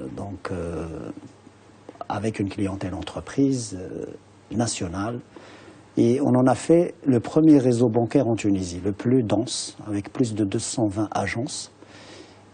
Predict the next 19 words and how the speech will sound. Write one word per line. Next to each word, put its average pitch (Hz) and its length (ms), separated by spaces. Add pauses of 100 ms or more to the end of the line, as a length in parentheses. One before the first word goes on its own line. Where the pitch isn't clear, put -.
(160)
le 107 180
plus 131 460
innovant 131 600
en 147 60
termes 101 400
d'offres. - 440 (1000)
Et 120 580
ça - 220
paye. 123 300 (600)
Il 131 140
est 120 80
devenu 113 280
la 113 120
troisième 113 500
banque 101 480
en 110 60
termes 101 280
de 92 80
rentabilité 95 760